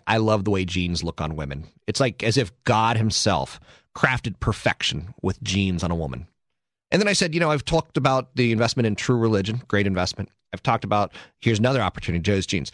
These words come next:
Now, Joe's Jeans reported earnings on, on Friday, and I knew that, and the stock dipped on that. So it dipped on good news, but it still dipped.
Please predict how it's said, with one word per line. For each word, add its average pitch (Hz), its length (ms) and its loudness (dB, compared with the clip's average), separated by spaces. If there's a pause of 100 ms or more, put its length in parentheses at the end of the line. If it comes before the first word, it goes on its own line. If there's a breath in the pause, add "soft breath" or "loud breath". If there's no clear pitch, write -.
(160 loud breath)
Now, 101 60 2
Joe's 170 200 2
Jeans 165 220 0
reported 131 320 2
earnings 135 260 0
on, 80 220 -2
on 82 160 -4
Friday, 78 320 -2
and 85 100 -2
I 123 60 2
knew 131 160 2
that, 76 340 -4
and 101 100 0
the 95 60 -2
stock 110 240 0 (140)
dipped 139 280 -2
on 73 200 -2
that. - 240 -6 (400)
So 123 500 2
it - 240 -6
dipped - 260 0
on 123 200 2
good 107 180 2
news, 127 240 2
but 92 140 -6
it 76 40 -12
still - 220 0
dipped. 85 500 -4